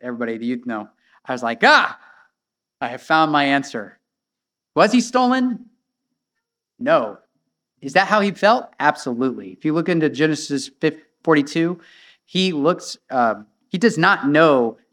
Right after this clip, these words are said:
the actual circumstances of what happens until he hears it from his brothers. They come to buy food from him, right? He recognizes them. He sees there's only ten of them, and he treats them roughly. Why he treats them roughly? Not entirely sure right away.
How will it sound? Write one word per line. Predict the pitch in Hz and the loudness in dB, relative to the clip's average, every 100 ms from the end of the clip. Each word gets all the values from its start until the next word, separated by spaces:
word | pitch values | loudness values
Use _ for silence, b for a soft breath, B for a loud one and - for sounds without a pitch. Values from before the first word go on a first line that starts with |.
| - | -6
the | 120 | -2
actual | 139 151 - 147 135 | 0 -2 -2 -2 -2
circumstances | - 143 160 151 165 156 | -2 -4 -2 -2 -4 -2
of | 135 | -4
what | 143 | -2
happens | 135 151 165 | -2 -2 -4
until | - 135 120 165 175 | -6 -8 -2 0 2
he | 151 | 2
hears | 151 156 | 0 -2
it | 156 | 0
from | 143 | 0
his | 139 123 | 0 -6
brothers. | - 151 143 - - - _ _ _ _ _ _ _ | -8 -8 -8 -12 -18 -20 _ _ _ _ _ _ _
They | 135 | -8
come | 135 180 202 | -2 2 2
to | |
buy | 165 135 | 4 2
food | - 196 226 | 2 2 2
from | 233 214 | 2 4
him, | 226 233 240 240 _ _ | 4 4 2 0 _ _
right? | 175 226 - | 0 0 -2
He | 180 | 2
recognizes | 160 196 220 226 214 208 | 2 2 2 0 0 -2
them. | 240 247 | 0 0
He | |
sees | 185 196 | -2 -6
there's | 175 160 | -4 -2
only | 180 | -2
ten | 165 185 196 | -2 0 2
of | 208 | 2
them, | 233 233 B B B | 2 0 B B B
and | - 151 151 156 | -4 0 0 -2
he | 156 160 156 - | -6 -8 -10 -12
treats | - 208 - | -6 -4 0
them | 220 196 | 2 4
roughly. | 247 247 165 101 - _ _ _ _ | 2 2 -4 -6 -12 _ _ _ _
Why | - 110 139 | -2 2 4
he | 190 | 2
treats | 190 202 208 | -2 -4 -2
them | 196 | 0
roughly? | 220 277 277 | 0 -2 -4
Not | - 135 208 254 | -4 -2 0 0
entirely | 202 - 214 254 226 | -2 -2 -2 0 -4
sure | - 160 135 | -4 -2 0
right | 127 | 0
away. | 120 117 135 202 | 0 -2 -2 -6